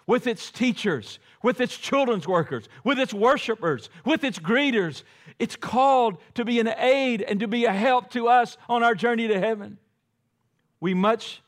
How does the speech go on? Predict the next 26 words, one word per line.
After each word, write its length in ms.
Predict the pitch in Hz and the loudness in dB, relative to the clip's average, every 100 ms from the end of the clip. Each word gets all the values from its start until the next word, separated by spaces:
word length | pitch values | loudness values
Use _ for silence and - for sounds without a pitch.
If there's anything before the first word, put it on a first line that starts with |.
| _ - | _ -12
it's 200 | 165 175 | -10 -4
much, 380 | 185 220 - - _ _ _ | 0 -2 -4 -20 _ _ _
much 440 | - 165 196 233 254 | -6 0 2 2 -2
easier, 680 | 220 233 220 - 175 131 - _ _ | -2 0 -2 -4 -8 -8 -12 _ _
and 220 | - 185 | -6 -6
we're, 200 | 165 185 | -2 -2
we're 160 | 180 190 | 0 -2
much, 440 | 185 220 240 - - - | 2 2 0 -8 -18 -16
we're 140 | - 202 | -6 -2
gonna 140 | 202 | 0
get 200 | 190 254 | 0 0
to 100 | 254 | 0
heaven 320 | 240 233 202 | 0 0 0
much 260 | 208 233 - | 0 -2 -6
better 520 | 170 208 220 180 131 - _ - | -4 0 2 0 -2 -8 _ -20
if 140 | 139 | -14
we 80 | 151 | -14
stay 300 | - - 180 | -12 -6 -4
a 80 | 175 | -4
part 400 | 135 175 160 - _ _ _ _ _ - | -4 -2 -2 -6 _ _ _ _ _ -10
of 100 | 139 | -8
the 80 | 135 | -8
together 480 | - 123 147 131 120 | -8 -8 -6 -6 -10
part 300 | - 123 120 | -10 -12 -12
of 80 | |
Christianity. 640 | - 120 - 139 67 - 131 | -14 -16 -16 -18 -20 -20 -20